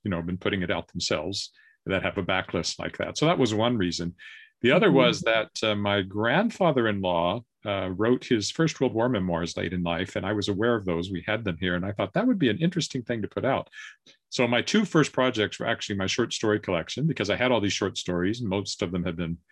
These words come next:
Speaker 1: previously published, a few new ones that I, I had enough for a book. So that was my first thing. And then the second thing was my grandfather-in-law's First World War memoirs. So Shadowpaw Press is not strictly limited to me.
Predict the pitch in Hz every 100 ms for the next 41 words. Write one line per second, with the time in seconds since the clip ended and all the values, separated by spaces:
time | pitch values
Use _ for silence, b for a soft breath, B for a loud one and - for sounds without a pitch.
0 | b b - 95 92 92 95 85 104 104
1 | - 107 92 87 87 120 95 90 87 -
2 | 101 107 92 98 - 87 85 107 - 98
3 | 107 92 98 87 - 101 - 80 82 -
4 | B B B - 101 98 - 180 143 110
5 | 104 95 92 87 104 101 98 92 90 87
6 | 87 85 - - 110 98 - 90 110 226
7 | 165 87 85 80 78 - _ B B B
8 | B - 117 107 92 - _ - - 185
9 | 160 147 151 135 120 135 123 - - -
10 | 202 - 135 139 127 110 92 - 104 190
11 | 139 95 156